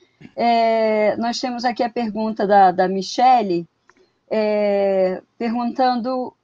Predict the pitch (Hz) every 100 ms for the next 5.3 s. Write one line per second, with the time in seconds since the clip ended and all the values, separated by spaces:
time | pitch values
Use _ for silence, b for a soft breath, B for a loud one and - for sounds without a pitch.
0 | _ _ - 247 240 - 349 330 277 330
1 | 330 320 311 302 262 262 254 294 262 254
2 | 269 226 240 254 254 254 247 254 226 -
3 | 233 220 233 262 269 269 262 254 247 233
4 | 254 240 233 226 302 269 262 254 254 -
5 | 240 247